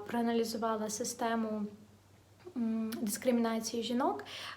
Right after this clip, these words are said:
Е, також і, зокрема, е, показала, як можна було би боротися з цією системою. Словом, дуже якісна книжка, рекомендую вам до уваги.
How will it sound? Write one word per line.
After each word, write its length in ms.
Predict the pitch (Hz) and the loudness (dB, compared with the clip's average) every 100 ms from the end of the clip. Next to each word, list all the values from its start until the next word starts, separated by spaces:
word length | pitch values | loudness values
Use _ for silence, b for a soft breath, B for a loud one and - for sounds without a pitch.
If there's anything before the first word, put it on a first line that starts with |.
| - | 2
Е, 300 | 233 233 233 | 4 6 6
також 480 | 233 330 330 302 - | 8 6 6 2 0
і, 480 | - 247 262 269 262 | -2 -2 6 8 8
зокрема, 920 | - 247 - 233 226 240 262 262 - 233 220 220 220 | 6 -2 0 2 4 4 4 2 2 0 0 -2 -2
е, 140 | 220 226 - | -4 -4 -4
показала, 680 | 247 240 214 233 254 262 | -2 0 2 4 6 4
як 600 | 240 208 247 240 254 - - - - - - - | 2 2 4 4 4 -2 -10 -14 -20 -20 -20 -6
можна 460 | 240 233 240 240 226 | 2 4 4 4 2
було 340 | 214 220 233 | 2 4 2
би 340 | 240 226 220 214 B B B - | 4 2 2 0 B B B -2
боротися 640 | 202 254 233 214 208 226 | 6 10 10 8 2 -6
з 60 | - | -6
цією 300 | - 220 208 | -4 -4 -4
системою. 760 | - - - 320 359 311 269 - | -4 -2 2 4 4 6 4 4
Словом, 460 | - 330 320 269 | 6 6 8 4
дуже 600 | 226 285 277 247 233 220 - | 4 2 4 4 4 4 -2
якісна 500 | 294 233 220 220 - | 2 2 2 -2 -6
книжка, 580 | 214 285 349 - - 226 | -4 0 0 0 -2 -2
рекомендую 540 | 220 226 226 233 311 294 | -2 0 2 4 4 4
вам 180 | 233 | 2
до 120 | 226 226 | 2 2
уваги. 480 | 220 277 294 247 | 4 4 2 -2